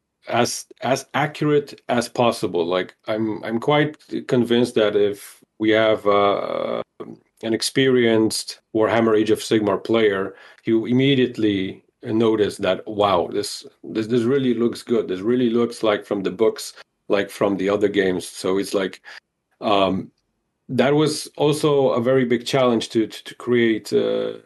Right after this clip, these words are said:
Warhammer Age of Sigmar Tempest Fall, because from our previous games, Age of Sigmar Tempest Fall is basically three times as bigger than the Wizard series, basically. It's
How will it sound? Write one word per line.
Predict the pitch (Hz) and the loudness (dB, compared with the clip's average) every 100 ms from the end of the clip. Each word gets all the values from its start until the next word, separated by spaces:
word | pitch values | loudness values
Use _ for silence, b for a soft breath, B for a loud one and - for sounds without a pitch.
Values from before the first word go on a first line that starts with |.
| _ _ - | _ _ -4
Warhammer | 110 107 107 104 | 0 2 4 2
Age | 101 | 0
of | 104 | -4
Sigmar | - 107 104 | -2 0 0
Tempest | 95 107 104 104 | 2 0 2 -4
Fall, | - 107 | 0 -2
because | 101 101 - 101 101 - | -2 -6 0 0 0 -4
from | - 101 98 | -2 2 2
our | 95 - | 0 -4
previous | - 131 123 113 | -2 0 2 0
games, | 107 110 107 107 - B B _ _ - | 2 2 2 0 -4 B B _ _ -4
Age | 123 139 | 0 0
of | 135 | 0
Sigmar | - 139 135 127 127 123 123 - | 0 2 2 4 4 2 0 -4
Tempest | 131 120 117 | -2 0 0
Fall | 120 | 2
is | 113 | 0
basically | 98 117 117 117 - 113 107 107 | 2 0 2 -2 0 0 2 0
three | - 123 147 | -2 0 0
times | 147 131 123 117 | 0 0 2 0
as | - 107 | -4 -8
bigger | 98 98 117 107 104 98 - | -4 0 2 2 0 -2 -8
than | - 104 98 | -2 -2 0
the | 104 | 0
Wizard | 123 110 - | 2 0 -4
series, | - 101 92 - | -4 -4 -4 -6
basically. | - - - - - - | -6 -6 -8 -14 -14 -8
It's | 95 - - | -8 -6 -8